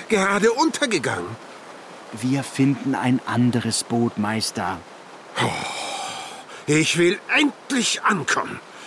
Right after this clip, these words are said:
Speaker 1: Nimmt denn diese Reise nie ein Ende? Ein Jahr werde ich nach Indien brauchen. Das habe ich dem Kaiser von China höchstpersönlich versprochen.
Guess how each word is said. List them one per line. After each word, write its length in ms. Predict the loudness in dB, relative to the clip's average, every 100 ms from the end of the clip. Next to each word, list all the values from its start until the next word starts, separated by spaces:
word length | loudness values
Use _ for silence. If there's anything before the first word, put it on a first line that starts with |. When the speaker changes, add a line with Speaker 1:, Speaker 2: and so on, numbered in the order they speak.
| -16 -16 -16 -16 0
Speaker 1:
Nimmt 460 | 4 6 6 4 4
denn 180 | 2 4
diese 360 | 4 4 4
Reise 380 | 4 4 4 6
nie 420 | 8 8 6 4
ein 220 | 2 0
Ende? 360 | 0 -2 -2 -6 -8 -14 -20 -20 -20 -6 2
Ein 340 | 4 6 6
Jahr 420 | 4 4 4 4
werde 240 | 4 4 4
ich 200 | 2 2
nach 200 | 2 2
Indien 460 | 2 2 0 0
brauchen. 480 | 2 2 2 0 -6 -6 -8 -8 -10 -14 -16 -12 -2
Das 180 | 0 2
habe 160 | 2
ich 80 | 4
dem 140 | 2 2
Kaiser 420 | 4 4 4 4
von 180 | 4 4
China 500 | 4 4 4 4 4
höchstpersönlich 1000 | 6 6 4 2 2 4 4 6 4 2
versprochen. 640 | 0 0 -2 -2 -2 -4